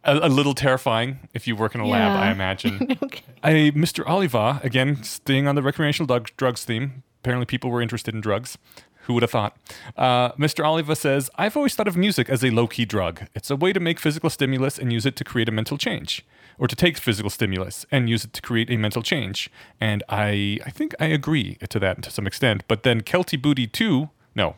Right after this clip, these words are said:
Speaker 1: sorry, Kelty Boob two <laughs> says, "Yeah, I recently came to this conclusion. I'm also worried, what effects does music have in the long term?" Womp.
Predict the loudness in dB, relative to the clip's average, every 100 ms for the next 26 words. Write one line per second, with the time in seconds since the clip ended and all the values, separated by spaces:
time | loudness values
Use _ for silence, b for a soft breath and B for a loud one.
0 | -6 -2 -2 -2 B B B B 0 2
1 | 4 2 4 4 4 0 -2 0 0 -2
2 | 0 2 2 2 2 2 0 0 2 2
3 | 2 0 -2 0 -4 -2 -4 -6 -8 -2
4 | 2 4 4 0 -8 B B -4 2 2
5 | 4 2 0 0 0 0 -2 -2 -2 2
6 | 2 2 -2 -8 b b -2 2 0 2
7 | 2 2 2 2 0 0 0 0 0 -2
8 | 0 0 0 0 0 0 2 0 2 2
9 | 2 2 0 2 2 -2 -8 B B B
10 | B _ _ _ _ _ _ -4 0 2
11 | 0 -2